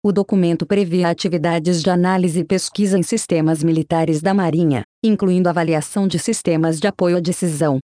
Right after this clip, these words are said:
estudo de tecnologias emergentes e uso de simulações para o planejamento de defesa.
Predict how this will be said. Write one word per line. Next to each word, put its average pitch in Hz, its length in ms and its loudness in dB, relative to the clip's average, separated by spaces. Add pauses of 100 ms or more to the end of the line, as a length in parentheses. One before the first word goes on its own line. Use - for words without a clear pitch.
estudo 175 440 -2
de 185 100 -2
tecnologias 156 920 0
emergentes 185 640 0
e 196 80 2
uso 190 180 0
de 202 100 -2
simulações 185 720 0
para 196 160 0
o 208 40 0
planejamento 175 760 0
de 208 140 0
defesa. 156 560 -2